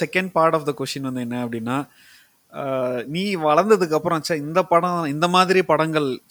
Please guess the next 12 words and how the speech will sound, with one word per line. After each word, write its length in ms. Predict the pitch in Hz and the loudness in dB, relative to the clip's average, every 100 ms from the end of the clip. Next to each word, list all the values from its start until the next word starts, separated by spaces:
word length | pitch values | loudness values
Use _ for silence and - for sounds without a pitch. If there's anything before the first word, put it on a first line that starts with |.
| 156 | -4
சில்ட்ரன்ஸ் 300 | 156 160 151 | -2 -2 -4
மூவிலாம் 520 | 147 143 143 151 139 | -4 -2 -2 -2 -2
வந்துட்டு 180 | 131 139 | -4 -4
நான் 240 | 135 156 | 0 0
சின்ன 200 | 160 165 151 | 0 -4 -2
பையனா 340 | 156 160 151 | 0 2 2
இருந்தப்போ 340 | 143 139 143 | 2 -2 -2
வந்திருந்தா 280 | 135 131 135 | -2 -2 -2
நான் 160 | 135 131 | -4 -4
இன்னும் 240 | 131 135 | -6 -8
நல்லா 280 | 123 120 131 | -10 -6 -6
என்ஜாய் 280 | 123 123 | -6 -6